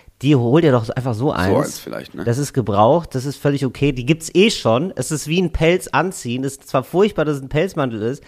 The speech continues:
Speaker 1: Ja, aber wenn, ja, aber er ist eh
Speaker 2: Ja, aber
Speaker 1: schon
Speaker 2: klar,
Speaker 1: da. Also
Speaker 2: ja,
Speaker 1: wie einen
Speaker 2: klar.
Speaker 1: gebrauchten Pelz, meine ich.
Speaker 2: Ja,
Speaker 1: Der
Speaker 2: für
Speaker 1: ist eh
Speaker 2: mich
Speaker 1: schon,
Speaker 2: ist
Speaker 1: wenn du den von deiner Oma erbst, ist ja egal, so. Ja.
Speaker 2: Der Hermelin wird nicht mehr lebendig, das stimmt.
Speaker 1: Genau,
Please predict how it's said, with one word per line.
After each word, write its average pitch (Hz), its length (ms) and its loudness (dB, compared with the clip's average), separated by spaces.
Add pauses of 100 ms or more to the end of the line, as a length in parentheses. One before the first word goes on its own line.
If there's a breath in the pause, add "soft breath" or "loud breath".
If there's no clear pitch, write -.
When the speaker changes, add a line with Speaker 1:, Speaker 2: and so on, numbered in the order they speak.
(100)
Speaker 1:
Ja, 170 140 4
aber 175 160 6
wenn, 185 180 2
ja, 170 120 2
aber 175 120 2
er 170 100 2
ist 156 80 -2
eh 139 100 4
Speaker 2:
Ja, 170 80 6
aber 202 100 2
Speaker 1:
schon 180 80 2
Speaker 2:
klar, - 160 6
Speaker 1:
da. - 60 -2
Also 160 120 4
Speaker 2:
ja, - 40 0
Speaker 1:
wie 196 40 0
einen 214 100 0
Speaker 2:
klar. 196 120 2
Speaker 1:
gebrauchten 180 320 4
Pelz, 165 320 -2
meine 95 200 -6
ich. 110 60 -4
Speaker 2:
Ja, 143 120 6
Speaker 1:
Der 131 120 2
Speaker 2:
für 123 80 -6
Speaker 1:
ist 139 40 -2
eh 131 40 0
Speaker 2:
mich 165 140 0
Speaker 1:
schon, 156 160 2
Speaker 2:
ist 131 120 -8 (220 loud breath)
Speaker 1:
wenn 147 100 -2
du 165 80 2
den 175 120 2
von 180 120 -2
deiner 165 220 2
Oma 190 240 2
erbst, 143 260 -2
ist 165 60 -6
ja 170 80 2
egal, 135 580 2
so. 87 240 -10 (220 soft breath)
Ja. 104 140 -4
Speaker 2:
Der 113 140 0
Hermelin 143 680 -4
wird 139 220 -8
nicht 135 260 -14
mehr 113 100 -8
lebendig, 87 520 -12
das 80 180 -14
stimmt. - 180 -14
Speaker 1:
Genau, 107 400 -4